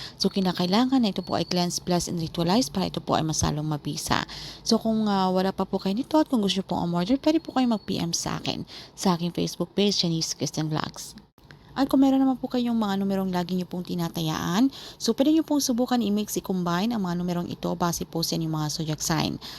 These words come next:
So depende na po sa inyo, gamitin nyo po ang inyong husay at galing sa paggamit ng numerology. Para sa mga taong Aries,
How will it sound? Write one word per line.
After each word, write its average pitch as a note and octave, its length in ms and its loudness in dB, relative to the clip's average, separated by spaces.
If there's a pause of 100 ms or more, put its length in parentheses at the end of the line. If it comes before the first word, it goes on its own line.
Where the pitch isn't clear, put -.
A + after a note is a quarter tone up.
(180)
So G#3+ 80 0
depende G#3+ 320 2
na G#3+ 80 -2
po G3+ 160 -6
sa G#3+ 160 -2
inyo, A#3 240 0
gamitin G#3 400 0
nyo G3+ 80 -2
po F#3+ 240 0
ang G3 80 0
inyong F#3+ 240 0
husay F#3+ 240 -2
at F3+ 160 -4
galing G#3+ 400 2 (320)
sa - 160 0
paggamit G#3 400 2
ng E3+ 320 0
numerology. D#3+ 720 0 (1900)
Para C#4+ 160 8
sa - 160 4
mga F3 320 2
taong E3+ 160 -2
Aries, G3 560 2